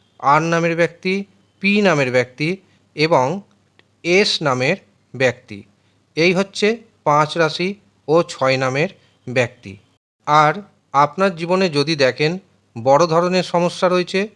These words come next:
সমস্যা কিছুতেই কাটছে না, আপনার সুদিন আসছে না, তবে যদি মনে করেন নিজের জন্মছক বিচার করাতে পারেন অথবা হস্তরেখা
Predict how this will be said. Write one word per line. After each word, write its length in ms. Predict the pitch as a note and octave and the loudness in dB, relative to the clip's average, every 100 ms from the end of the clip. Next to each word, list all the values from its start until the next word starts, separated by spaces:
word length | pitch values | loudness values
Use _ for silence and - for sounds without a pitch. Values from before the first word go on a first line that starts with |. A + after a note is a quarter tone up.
| _ _ _ - | _ _ _ -4
সমস্যা 460 | D3+ D#3+ F3 - F3+ | 0 2 0 -2 -2
কিছুতেই 440 | D3+ D#3+ D#3+ F3 E3+ | -4 -4 -2 0 2
কাটছে 300 | D3 - E3+ | 0 0 -2
না, 140 | F3 G3+ - _ _ - | -2 -4 -10 _ _ -2
আপনার 360 | C3 - F3 | 0 0 -2
সুদিন 380 | D#3 D3+ D3+ E3 D#3 | -2 -6 -2 0 0
আসছে 280 | C#3+ - E3+ | -2 -4 -2
না, 120 | F3 G3 _ _ _ - | -2 -4 _ _ _ 0
তবে 240 | D3+ C#3+ E3+ G3+ _ _ - | 2 2 0 -4 _ _ -14
যদি 300 | A#2+ D#3 G3 | -2 0 2
মনে 240 | E3+ C#3 C3+ | 0 0 2
করেন 260 | B2+ C3+ F#3 - _ _ - | 2 2 -2 -10 _ _ -8
নিজের 360 | B2+ C#3+ D3+ D#3+ - _ _ - | -6 0 2 0 -4 _ _ -14
জন্মছক 560 | A#2 B2+ C3+ D3+ E3+ E3 | -2 0 0 0 0 -2
বিচার 240 | D#3+ F3 E3 | -2 -2 0
করাতে 300 | F3 E3 E3+ | 0 0 0
পারেন 260 | F3 F3 G3+ - _ _ - | 0 0 -6 -12 _ _ -4
অথবা 360 | D3 G3 F3 A#2 D#3 _ _ _ | -2 0 0 0 -2 _ _ _
হস্তরেখা 560 | C3 B2 - B2+ B2+ | -4 -2 -4 -4 -2